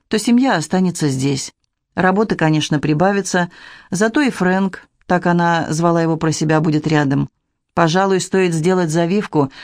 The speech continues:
размышляла она в постели, устраивая поудобнее натруженные ноги. Страшно болели вены после целого дня работы. А Тонбридж,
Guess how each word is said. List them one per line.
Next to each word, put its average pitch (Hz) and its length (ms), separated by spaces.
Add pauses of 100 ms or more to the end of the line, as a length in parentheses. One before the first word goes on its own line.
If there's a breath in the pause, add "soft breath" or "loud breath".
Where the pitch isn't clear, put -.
(120)
размышляла 160 640
она 151 160
в 151 80
постели, 185 580 (360 soft breath)
устраивая 220 580
поудобнее 180 580
натруженные 170 680
ноги. 143 420 (320 soft breath)
Страшно 165 460
болели 160 340
вены 156 320
после 147 280
целого 143 360
дня 139 220
работы. 139 480 (400)
А 165 140
Тонбридж, 165 520